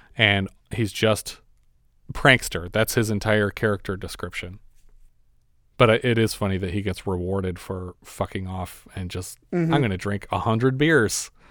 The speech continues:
Speaker 1: And they're like, "Cool, you get to survive." And I don't even know who Maggie is. When, when they're, when he's heading back from the casino, he says, "Let Maggie drive the pickup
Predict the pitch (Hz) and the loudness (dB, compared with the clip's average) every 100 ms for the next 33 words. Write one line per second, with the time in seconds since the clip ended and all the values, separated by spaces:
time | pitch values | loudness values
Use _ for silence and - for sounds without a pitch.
0 | - _ - 101 95 90 90 - 165 107 | -20 _ -4 -2 0 -2 0 4 6 4
1 | 95 127 110 - - 147 143 98 - _ | 0 0 0 0 -2 4 4 2 -4 _
2 | _ _ _ _ _ _ _ _ _ _ | _ _ _ _ _ _ _ _ _ _
3 | _ _ _ - 143 160 160 147 139 123 | _ _ _ 6 8 8 8 6 6 8
4 | 139 120 123 123 107 101 110 92 92 - | 6 6 6 4 2 4 4 4 -2 -4
5 | 120 123 123 123 117 113 120 120 - 131 | 0 2 2 2 4 2 2 0 4 4
6 | 123 110 113 - 113 107 - 101 113 104 | 6 6 4 4 -2 -2 -4 -4 0 0
7 | 98 101 101 113 95 101 101 101 101 95 | 0 -2 -2 -2 -2 -4 -4 -2 -2 -2
8 | - 110 - 95 | -4 -4 -2 -4